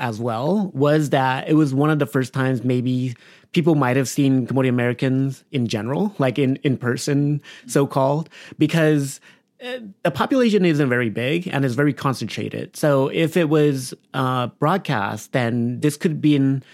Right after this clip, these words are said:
this could have been the introduction to, uh, viewers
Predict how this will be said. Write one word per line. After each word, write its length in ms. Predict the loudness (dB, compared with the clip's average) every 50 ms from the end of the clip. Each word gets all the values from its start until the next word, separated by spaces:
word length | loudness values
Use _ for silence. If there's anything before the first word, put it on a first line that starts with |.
| -20 -10 -4
this 160 | -4 -4 0
could 120 | 2 2 2
have 120 | 2 4
been 240 | 2 2 2 2 2
the 180 | 2 0 0 -2
introduction 720 | -4 -4 -4 -2 -2 -2 -2 -2 -4 -2 -2 -2 -2 -2
to, 580 | -4 -6 -4 -2 0 0 0 -2 -4 -6 -8 -12 -10 _
uh, 300 | -4 -4 -2 -2 -4 -6
viewers 720 | -6 -2 0 2 2 4 4 4 2 2 0 -2 -4 -6